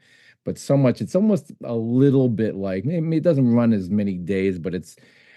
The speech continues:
there's a little bit of a similar vibe, arguably, uh, that you s-,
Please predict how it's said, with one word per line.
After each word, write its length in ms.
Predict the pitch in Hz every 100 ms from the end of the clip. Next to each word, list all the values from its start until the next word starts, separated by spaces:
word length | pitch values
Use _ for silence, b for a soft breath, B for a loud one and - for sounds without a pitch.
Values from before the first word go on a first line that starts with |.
| b
there's 160 | 123 113
a 40 |
little 320 | 117 131 135
bit 140 | 120 110
of 100 | 95
a 80 | 92
similar 460 | - 113 104 98
vibe, 480 | 85 90 87 92 80
arguably, 840 | 76 90 90 90 87 82 90 87
uh, 80 | 82
that 180 | 90 85
you 140 | 87
s-, 160 | 87